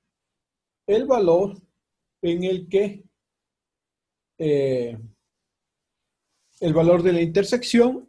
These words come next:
de las dos inecuaciones? O sea, geográficamente puedo ver dónde existe intersección de las dos ecuaciones, de las dos inecuaciones, y la zona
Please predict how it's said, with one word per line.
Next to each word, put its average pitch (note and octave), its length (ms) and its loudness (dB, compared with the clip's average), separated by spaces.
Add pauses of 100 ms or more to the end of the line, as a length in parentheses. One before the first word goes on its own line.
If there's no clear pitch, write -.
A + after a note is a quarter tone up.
(280)
de G3 480 0 (1080)
las D3+ 260 2
dos D#3+ 280 2
inecuaciones? - 880 -4 (240)
O - 40 -16
sea, C#3 280 -10 (480)
geográficamente G3 840 2
puedo E3+ 260 0
ver D#3+ 300 0 (240)
dónde E3 480 -2
existe D#3+ 400 -6
intersección C#3+ 880 -4
de C3+ 120 -6
las A#2 280 -6
dos D3+ 280 -4
ecuaciones, G#3+ 800 -6 (100)
de C#3 200 -8
las B2+ 180 -2
dos C3+ 200 -4
inecuaciones, G#3 800 -4 (600)
y A#3+ 120 -6
la C4 140 0
zona G#3+ 440 -2